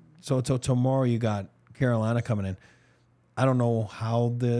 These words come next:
the coaching staff of the Avs view Carolina. I mean, I mean, we might view it at a different way that they view it, but maybe he views them as a, as a greasy team as well. I think they're gonna lock it down tomorrow, by the way, Carolina. It's been a track meet every game they played in right now, but,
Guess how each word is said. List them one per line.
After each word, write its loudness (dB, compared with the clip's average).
the -2
coaching -2
staff -4
of -4
the -2
Avs -2
view -2
Carolina. -4
I -8
mean, -2
I -2
mean, -2
we 0
might -2
view -2
it -4
at -8
a -6
different -6
way -4
that -8
they -6
view -6
it, -10
but -6
maybe 0
he 2
views 0
them -4
as -6
a, -8
as -4
a -4
greasy -6
team -4
as -6
well. -6
I 2
think 2
they're 0
gonna -2
lock -8
it -8
down -6
tomorrow, -2
by -4
the -2
way, -4
Carolina. -4
It's -6
been -6
a -10
track -6
meet -6
every -4
game -4
they -6
played -6
in -4
right -4
now, -4
but, -6